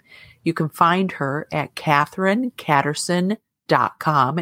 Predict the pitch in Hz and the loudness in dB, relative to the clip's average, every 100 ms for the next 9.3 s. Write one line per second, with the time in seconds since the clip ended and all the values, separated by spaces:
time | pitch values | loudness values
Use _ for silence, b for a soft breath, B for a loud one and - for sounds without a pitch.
0 | 160 147 147 143 135 131 - 143 143 - | -4 0 2 2 0 0 0 2 0 -2
1 | - 170 143 76 - - - _ _ _ | 0 2 2 0 -4 -6 -6 _ _ _
2 | B B - - 170 170 208 - - 151 | B B -16 -2 2 4 2 0 2 2
3 | 143 - 160 165 165 - 156 151 147 147 | 2 -2 0 0 -2 -4 0 2 4 2
4 | - - 143 147 143 - 160 - 160 147 | 0 -2 -2 0 -4 -2 -2 4 4 4
5 | - _ - 139 139 143 143 139 135 - | -4 _ -8 -6 -6 -2 -2 -2 -6 -8
6 | 156 143 139 139 - 139 143 170 - 139 | -4 0 2 2 -2 -2 0 -2 -4 -6
7 | 139 139 151 139 143 139 156 175 139 175 | -4 -4 -2 2 0 2 4 4 4 2
8 | - - b b b b b _ 147 139 | -2 -20 b b b b b _ 0 0
9 | - - - | 0 -6 -6